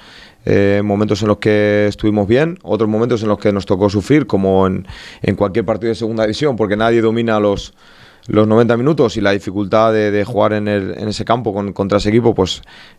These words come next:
eh, es muy alta. Entonces, bueno, eso me hace ser, eh, positivo en cuanto a que podemos cambiar la dinámica y mañana tenemos,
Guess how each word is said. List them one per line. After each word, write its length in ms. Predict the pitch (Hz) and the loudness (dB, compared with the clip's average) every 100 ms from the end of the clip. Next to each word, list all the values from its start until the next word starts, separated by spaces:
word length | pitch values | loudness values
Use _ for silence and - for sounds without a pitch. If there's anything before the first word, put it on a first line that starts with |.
| - | -2
eh, 460 | 92 90 90 90 | 2 2 4 2
es 100 | - | 0
muy 160 | 95 104 | 0 2
alta. 320 | 110 117 160 | 2 2 0
Entonces, 300 | 135 101 95 | 0 -4 -6
bueno, 240 | 104 98 - | -6 -6 -8
eso 140 | - | -8
me 100 | 101 | -4
hace 200 | 104 113 | -2 -2
ser, 360 | 104 113 104 101 - - _ - | 0 2 0 -2 -10 -20 _ -2
eh, 300 | 101 101 101 | 0 2 0
positivo 520 | - 107 110 110 127 | 0 -2 0 2 4
en 80 | 151 | 2
cuanto 280 | 117 117 107 | 2 0 0
a 80 | 101 | 0
que 800 | 104 104 101 101 98 95 95 95 | 0 0 2 2 2 4 2 2
podemos 300 | - 101 110 | 2 0 0
cambiar 220 | - 107 | 0 2
la 60 | 104 | 2
dinámica 520 | 104 117 131 143 160 | 2 0 0 2 0
y 260 | 110 90 87 - | 0 -4 -6 -14
mañana 580 | - 73 95 92 104 104 | -16 -8 -4 0 0 0
tenemos, 440 | 104 101 95 - | 0 -2 -6 -12